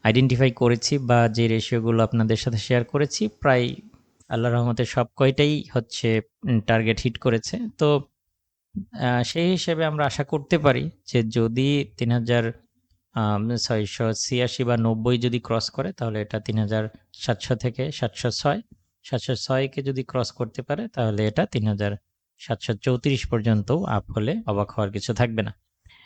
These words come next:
তো এই হচ্ছে মোটামুটি বিষয়। তাহলে, উম, আহ, যেটা করা যেতে পারে, যদি আজকের দিনে তিন হাজার, আহ, সাতশো থেকে সাতশো ছয় এই রেঞ্জের ভেতরে পেয়ে যান, এখান থেকে সেলের চিন্তা ভাবনাও করতে পারেন,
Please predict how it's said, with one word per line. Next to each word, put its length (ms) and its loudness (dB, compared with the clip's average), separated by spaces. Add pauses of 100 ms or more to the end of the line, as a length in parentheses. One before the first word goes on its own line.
(540)
তো 160 6
এই 200 4
হচ্ছে 240 2
মোটামুটি 440 4
বিষয়। 520 2
তাহলে, 560 4 (360)
উম, 140 -6
আহ, 560 4
যেটা 200 2
করা 240 6
যেতে 220 2
পারে, 240 2
যদি 280 2
আজকের 440 2
দিনে 260 4
তিন 180 2
হাজার, 580 2
আহ, 300 4
সাতশো 540 -2
থেকে 600 0
সাতশো 640 -2
ছয় 440 2
এই 320 0
রেঞ্জের 360 0
ভেতরে 340 0
পেয়ে 200 0
যান, 200 2
এখান 260 0
থেকে 260 2
সেলের 360 2
চিন্তা 280 2
ভাবনাও 320 2
করতে 280 -4
পারেন, 300 -2